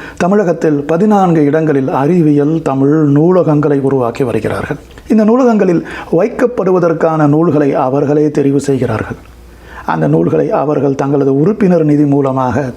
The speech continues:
திரட்டுகிறார்கள். அந்த நூலகங்களுக்கு அவற்றை அனுப்பி வைக்கிறார்கள். இந்த முறைமைகள் அனைத்தும் மிகவும் தெளிவாக, பக்குவமாக, வரலாறாக நிறுவப்படுகிறது. இப்படியான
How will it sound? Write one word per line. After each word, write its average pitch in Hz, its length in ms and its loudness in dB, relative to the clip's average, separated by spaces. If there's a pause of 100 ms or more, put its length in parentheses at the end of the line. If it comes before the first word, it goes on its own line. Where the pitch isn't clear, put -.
திரட்டுகிறார்கள். 127 680 -4 (680)
அந்த 156 220 0
நூலகங்களுக்கு 147 680 0
அவற்றை 131 380 -2
அனுப்பி 151 320 0
வைக்கிறார்கள். 123 600 -2 (580)
இந்த 190 560 2 (760)
முறைமைகள் 202 600 2
அனைத்தும் 160 480 0
மிகவும் 156 440 2
தெளிவாக, 135 840 0 (640)
பக்குவமாக, 135 960 0 (300)
வரலாறாக 143 640 -2
நிறுவப்படுகிறது. 135 800 -2 (1120)
இப்படியான 151 560 0